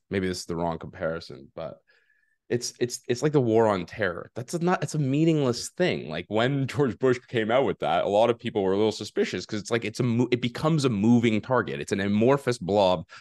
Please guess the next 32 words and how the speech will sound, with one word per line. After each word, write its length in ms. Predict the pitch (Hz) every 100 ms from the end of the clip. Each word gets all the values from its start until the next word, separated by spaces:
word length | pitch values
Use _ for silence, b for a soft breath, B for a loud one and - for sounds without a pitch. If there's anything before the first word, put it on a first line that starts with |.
| -
that 160 | 95
doesn't 320 | 127 123 113 92
mean 340 | 95 123 120
anything. 480 | 76 67 - 50 50 _ B B B B -
And 160 | 107
that's, 220 | 117 131 113 95 82 107
so 240 | - 104
for 160 | - 120
example, 580 | 127 226 - 60 67 -
I've 160 | 90
made 180 | 95 101
this 120 | 98
point 280 | - 98 90
many, 240 | 85 85 87
many 220 | 85 87
times, 460 | - 196 67 65 58
like, 240 | - - _
fracking 760 | - - 110 151 - 107 107 -
is 180 | 87 82
what 380 | 78 87 113 - -
killed 380 | - 101 117 -
coal 300 | - 92 90
in 60 |
America, 480 | 82 64 64 69 - -
and 120 | 80
fracking 840 | - - 113 127 147 - 78 85 -
is 140 | 87
what 160 | 90 -
lowered 680 | 80 90 98 104 104 101 - -
emissions 520 | 87 90 - - 67
in 80 | 65
America. 380 | 53 50 -